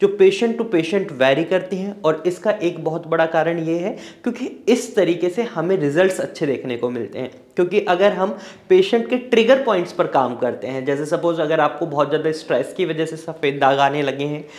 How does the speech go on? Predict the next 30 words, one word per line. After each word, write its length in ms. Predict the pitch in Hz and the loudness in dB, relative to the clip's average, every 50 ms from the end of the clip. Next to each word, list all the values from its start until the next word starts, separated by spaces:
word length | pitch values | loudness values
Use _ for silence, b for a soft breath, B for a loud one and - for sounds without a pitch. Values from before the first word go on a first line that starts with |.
| B B B | B B B
और 180 | - 175 190 - - | 0 0 0 4 4
आपके 300 | 165 175 170 - - 214 | 2 2 2 0 -2 -2
stress 400 | 214 - - - 185 175 175 - | -2 -2 -2 0 0 0 0 0
को 100 | - 226 | 0 0
ही 120 | 208 202 214 | 2 2 0
release 380 | 165 147 147 151 165 190 180 - | 0 0 0 0 -2 -2 -4 0
कर 200 | - 190 170 156 | 2 2 2 4
दिया 200 | 151 156 151 143 | 2 0 2 2
जाता 260 | 147 143 139 - 156 | 2 0 0 0 -4
है, 200 | 156 170 175 - | -2 -2 -4 0
आपके 340 | - 143 143 139 - 175 165 | 0 0 0 0 -4 -4 -4
stress 420 | 165 - - 175 170 - 170 - | -4 -4 0 0 0 0 0 -4
में 160 | 185 180 160 - | -4 -4 -4 -4
improvement 680 | - 165 160 160 - 165 165 165 175 185 190 196 180 185 | -4 -6 -6 -4 -4 -4 -4 -2 -2 -4 -4 -4 -2 0
ला 120 | 160 139 | 0 0
दी 120 | 131 139 139 | 0 -2 -2
जाती 360 | 139 147 139 135 - - 139 | 0 0 -2 -2 -4 -6 -8
है, 200 | 147 156 170 175 B B B B B B | -4 -4 -4 -4 B B B B B B
आप 220 | - 156 165 160 170 | 2 2 2 2 -4
stress 340 | 165 - - 190 180 180 - 185 | -8 -4 0 0 0 0 0 -2
management 480 | 170 160 160 175 170 190 202 208 208 208 | 0 0 0 0 -2 0 0 0 0 -2
सीख 260 | - 202 170 160 - | 0 -2 -2 -2 0
जाते 280 | 143 156 143 131 - 156 | 0 2 2 2 0 -4
हैं 180 | 151 147 160 - - - - - - | -8 -8 -10 -12 -16 -20 -20 0 2
और 100 | 143 143 | 2 2
साथ 260 | 143 - 160 151 - | 4 2 2 2 2
के 60 | - 165 | -4 -2
साथ 200 | 156 160 156 165 | 0 0 2 2
आप 120 | 160 160 | 2 2
medical 480 | 156 151 143 143 147 147 - 180 180 180 | 2 0 0 0 -2 0 2 2 2 2